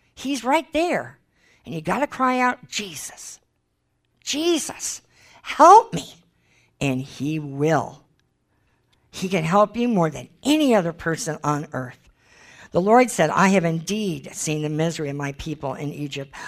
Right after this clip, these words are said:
I've heard them crying out because of their slave drivers, and I am concerned about their suffering." He is concerned about your suffering, dear children. Dear standards, don't think he doesn't care about you.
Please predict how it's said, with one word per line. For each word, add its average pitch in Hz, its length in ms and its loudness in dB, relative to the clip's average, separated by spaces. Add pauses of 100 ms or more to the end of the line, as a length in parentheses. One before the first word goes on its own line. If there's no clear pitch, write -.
I've 185 160 4
heard 240 260 4
them 214 160 0
crying 208 520 0
out 160 340 2
because 139 320 -2
of 139 80 -10
their 135 120 -8
slave 160 440 -2
drivers, 135 360 -8 (280)
and 165 160 0
I 170 140 4
am 160 180 0
concerned 156 720 -2
about 139 320 -10
their 139 120 -6
suffering." 127 600 -10 (560)
He 247 240 4
is 240 120 6
concerned 196 680 0
about 147 360 2
your 143 120 -8
suffering, 139 500 -4
dear 131 180 -8
children. 123 540 -10 (840)
Dear 233 200 8
standards, 190 720 -2 (220)
don't 240 360 6 (300)
think 170 280 0
he 151 100 -2
doesn't 147 320 -4
care 269 180 -6
about 160 320 -4
you. 131 160 -14